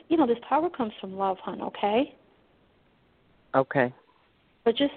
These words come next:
Speaker 1: you know, just remember that, that you too, you know, have the power to help yourself heal and to help others, maybe help animals heal, okay?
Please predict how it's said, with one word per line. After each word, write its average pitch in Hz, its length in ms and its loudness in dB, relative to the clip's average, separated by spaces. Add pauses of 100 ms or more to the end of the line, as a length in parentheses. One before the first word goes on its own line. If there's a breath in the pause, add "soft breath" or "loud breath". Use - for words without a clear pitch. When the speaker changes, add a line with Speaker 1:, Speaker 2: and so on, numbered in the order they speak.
Speaker 1:
you 277 140 0
know, 226 260 0
just 269 220 -4
remember 262 420 -2
that, 170 300 -10 (800 soft breath)
that 226 100 2
you 247 140 0 (160)
too, 262 300 0
you 285 80 2
know, 226 160 0
have 208 260 -4
the 208 80 -6
power 202 500 -4 (1080)
to - 80 4
help 226 240 0
yourself 226 420 0
heal 226 220 2
and 214 140 -4
to 208 60 -12
help 202 220 -2
others, 226 260 2
maybe 208 220 -4
help 202 260 -4 (260)
animals 233 520 -4
heal, 254 320 -2 (520 soft breath)
okay? 254 460 2